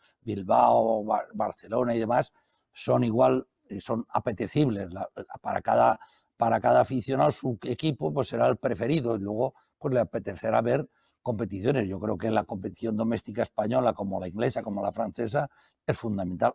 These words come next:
Hay una cosa importantísima para mí, es el idioma, la comunicación, la cercanía, el poder ser importante. Yo creo que un, un, un Villarreal-Sevilla, un Sevilla-Betis, un Sevilla-Levante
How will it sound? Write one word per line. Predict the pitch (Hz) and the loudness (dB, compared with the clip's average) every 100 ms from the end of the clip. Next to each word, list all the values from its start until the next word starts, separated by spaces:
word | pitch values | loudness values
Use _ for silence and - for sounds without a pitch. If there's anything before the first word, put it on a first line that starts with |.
| - | 0
Hay | 110 | -2
una | 107 104 | -2 -4
cosa | 107 113 | -4 -2
importantísima | 107 - 110 104 98 117 117 98 | -4 -4 -4 -4 -2 -2 0 0
para | 82 - | -4 -6
mí, | 107 180 147 - _ _ | -2 -2 -4 -8 _ _
es | - 107 | -6 -4
el | 110 | -4
idioma, | 98 104 147 117 | -4 0 2 2
la | - | 0
comunicación, | - 98 98 - - 135 143 | -2 -6 -6 -8 -6 -2 0
la | 110 | 0
cercanía, | 110 - - 113 143 113 - _ _ _ | -2 -8 -6 0 2 2 -2 _ _ _
el | 127 | -4
poder | 104 107 117 117 | -2 -2 0 0
ser | 127 117 - | -2 -2 -2
importante. | 131 110 - 98 151 131 | -4 -6 -6 0 2 2
Yo | 107 | -2
creo | 101 110 | -2 -2
que | 110 117 | 0 0
un, | 117 113 | 0 -2
un, | - 131 127 - | -2 -2 -2 -2
un | 131 | -2
Villarreal-Sevilla, | 127 123 113 113 120 123 127 123 120 120 123 151 107 | 0 2 2 2 4 4 4 0 -4 -2 -2 0 -2
un | 107 | -4
Sevilla-Betis, | - 117 123 127 120 127 117 - - - _ 123 113 175 - 113 | -6 -2 0 0 4 4 4 0 -18 -20 _ 0 4 4 2 -4
un | 123 127 | -2 -2
Sevilla-Levante | 117 127 135 131 123 127 127 127 131 127 127 127 123 127 127 127 120 147 151 131 | -2 0 2 0 4 6 6 6 4 4 4 4 4 2 0 -4 2 2 2 -4